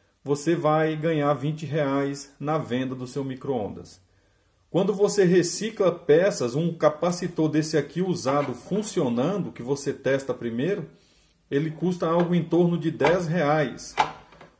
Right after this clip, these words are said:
Uma ventoinha aqui dessa, dez reais, reciclada, funcionando. Um magnetron desse aqui, algo em torno de cinquenta reais.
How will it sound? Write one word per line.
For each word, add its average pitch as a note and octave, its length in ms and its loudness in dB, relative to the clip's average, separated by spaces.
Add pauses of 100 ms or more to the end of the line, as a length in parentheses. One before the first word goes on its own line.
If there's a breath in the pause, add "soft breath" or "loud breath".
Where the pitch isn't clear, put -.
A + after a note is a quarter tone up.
Uma C3+ 160 2
ventoinha D#3 680 2
aqui D3+ 240 -4
dessa, C#3+ 500 2
dez C3+ 380 2
reais, C#3+ 680 -2 (120)
reciclada, C#3 680 0
funcionando. D3 960 -4 (480 soft breath)
Um C#3 140 -4
magnetron D#3+ 680 0
desse D3+ 240 0
aqui, D3 300 -2
algo C#3+ 260 0
em C#3+ 60 -2
torno C#3 340 0
de C#3 80 -10
cinquenta C3+ 480 -4
reais. C3 720 -4